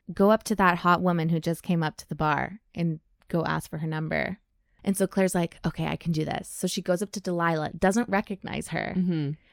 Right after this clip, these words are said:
Speaker 1: and is like, "You're really hot," la, la, like, flirting with her.
Speaker 2: Mm.
Speaker 1: And then Delilah, as soon as Claire comes up, recognizes her.
Speaker 2: Oh, okay.
Speaker 1: And is like,
Speaker 2: Yeah.
Speaker 1: "She really doesn't recognize me."
Speaker 2: She's like, "Fuck you."
Speaker 1: Yeah. Tick against her.
Speaker 2: Mm.
Speaker 1: Astrid's husband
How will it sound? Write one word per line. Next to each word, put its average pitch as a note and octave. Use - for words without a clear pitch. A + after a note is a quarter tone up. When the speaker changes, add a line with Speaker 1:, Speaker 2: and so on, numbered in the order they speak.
Speaker 1:
and F3+
is E3+
like, D#3+
"You're F3
really E3
hot," E3
la, E3
la, D#3+
like, D#3+
flirting D3
with D3+
her. -
Speaker 2:
Mm. D3
Speaker 1:
And F3+
then F3+
Delilah, F3+
as D#3+
soon E3
as D#3+
Claire D#3
comes D#3
up, C#3+
recognizes D3+
her. -
Speaker 2:
Oh, D3+
okay. D3+
Speaker 1:
And F3
is E3
like, E3
Speaker 2:
Yeah. D3+
Speaker 1:
"She -
really D#3+
doesn't D#3
recognize E3
me." F3+
Speaker 2:
She's -
like, C3
"Fuck -
you." C3+
Speaker 1:
Yeah. E3
Tick F3+
against D#3+
her. D#3
Speaker 2:
Mm. D3+
Speaker 1:
Astrid's A3
husband F3+